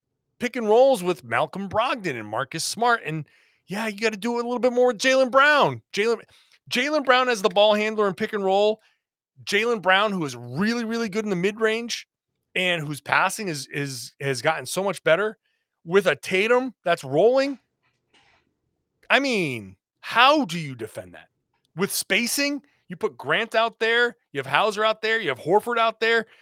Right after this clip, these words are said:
you have guys who can hit shots. That, I wanna see much more of Tatum as a screener.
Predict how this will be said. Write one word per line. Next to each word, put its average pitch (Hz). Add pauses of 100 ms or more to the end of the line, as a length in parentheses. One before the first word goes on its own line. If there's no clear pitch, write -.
you 214
have 170
guys 208
who 247
can 175
hit 170
shots. 208 (500)
That, - (260)
I 220
wanna 170
see 123
much 185
more 113
of 95
Tatum 131
as 98
a 92
screener. 117